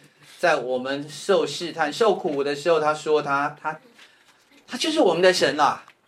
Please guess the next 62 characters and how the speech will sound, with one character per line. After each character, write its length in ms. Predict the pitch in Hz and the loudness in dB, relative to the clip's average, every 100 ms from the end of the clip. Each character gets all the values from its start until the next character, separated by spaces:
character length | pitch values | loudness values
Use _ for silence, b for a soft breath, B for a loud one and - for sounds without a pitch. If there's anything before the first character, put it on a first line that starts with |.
| _ _ _ | _ _ _
但 160 | 196 | 0
是 380 | 196 196 143 - - | 2 2 2 -4 -10
你 120 | 135 | -6
们 180 | 135 147 | -2 -2
受 280 | 165 202 156 | 2 4 4
苦、 180 | - 117 | 2 -4
受 180 | 175 151 | -4 -4
试 220 | - 147 | -6 -4
探 160 | 151 | -2
的 140 | 131 120 | -2 -6
时 120 | 127 | -4
候， 140 | 131 | -2
你 100 | 123 | -4
们 120 | 110 127 | -6 -8
要 160 | 139 | -8
谨 200 | - 110 | -8 -14
慎， 240 | 104 139 117 | -10 -10 -6
不 100 | 123 | -2
要 140 | 120 | -2
跌 260 | 113 101 104 | -2 -12 -12
倒 200 | 101 92 | -12 -12
哈。 220 | 113 98 b b b _ - | -14 -16 b b b _ -2
他 140 | 214 | -2
一 140 | 254 220 | -2 -4
定 180 | 196 | -2
会 80 | 196 | -2
给 140 | - 143 | 0 -4
你 80 | |
们 120 | 117 117 | -6 -6
开 200 | 143 127 | -4 -4
一 80 | |
条 240 | 123 113 104 | -6 -10 -8
路 160 | 120 | -8
的 160 | - - | -10 -14
哈。 280 | - 120 101 - | -6 -6 -6 -14
感 140 | 107 | -10
谢 180 | 131 147 | -4 -4
神 280 | 117 104 110 | -2 -8 -8
哈， 180 | 113 | -8
我 140 | 101 110 | -8 -6
们， 240 | 127 131 B B B | -4 -6 B B B
呃， 360 | - 123 117 120 120 - _ _ - | 0 2 2 -2 -8 -20 _ _ 0
做 160 | 160 | 2
最 220 | 143 151 | 4 2
后 160 | 151 127 | 2 0
这 100 | 113 | 0
个 140 | 120 | -4
祷 160 | 117 92 | -4 -6
告 160 | - 110 | -4 -4
来 240 | 107 117 B B B | -4 -10 B B B
，“主 160 | - 156 | 2 6
啊， 160 | 160 | 6
赐 260 | 143 147 214 | 4 2 2
给 180 | 156 156 | 8 8
我 200 | 147 123 | 8 4
们 200 | 123 135 | 2 -2
智 280 | - 170 143 | -2 0 4
慧 180 | 151 | 4
的 160 | 127 117 | 2 0
心， 580 | 113 151 143 135 - - - | -4 -4 -4 -4 -8 -14 -6
帮 480 | - 151 - 151 | 0 0 0 -4
助 280 | 247 - - | -4 -2 -4